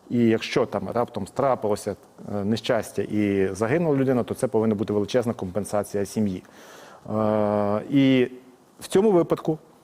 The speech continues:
м, водії повинні їздити. В-, і у них буде умова: або ви погоджуєтесь на такі, е, страхування і продовжувати, е, бу-, будете продовжувати рух під час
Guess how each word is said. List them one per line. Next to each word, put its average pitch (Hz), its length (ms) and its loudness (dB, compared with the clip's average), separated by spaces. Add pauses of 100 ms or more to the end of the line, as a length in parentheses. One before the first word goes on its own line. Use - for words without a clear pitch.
(500)
м, 117 360 4
водії 123 280 4
повинні 117 320 2
їздити. 87 400 -6 (680)
В-, 113 380 -4
і 120 220 0 (260)
у 143 80 0
них 185 140 4
буде 160 200 4
умова: 139 400 4
або 123 340 4
ви 131 120 4
погоджуєтесь 117 840 2
на 110 400 0 (240)
такі, 127 280 2
е, 113 260 4 (320)
страхування 110 840 0
і 113 360 4
продовжувати, 113 760 2 (600)
е, 110 80 0
бу-, 113 160 0
будете 131 340 0
продовжувати 120 600 2
рух 123 260 2
під - 240 -2
час 110 340 -2